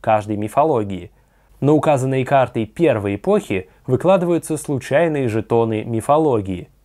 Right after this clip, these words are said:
Когда вы берёте карту с таким жетоном, заберите его и положите перед собой. Затем возьмите две верхние карты из стопки богов того же цвета. Выберите одну из них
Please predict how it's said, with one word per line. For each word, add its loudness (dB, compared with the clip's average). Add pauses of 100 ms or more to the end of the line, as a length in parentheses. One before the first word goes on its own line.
(400)
Когда 2
вы -2
берёте -4
карту -2
с -16
таким -4
жетоном, -2 (240)
заберите 0
его 0
и 0
положите 0
перед -2
собой. -2 (480)
Затем 0
возьмите 0
две 0
верхние 0
карты 0
из -6
стопки -2
богов 0 (120)
того 0
же -4
цвета. -2 (340)
Выберите 2
одну 0
из -2
них -4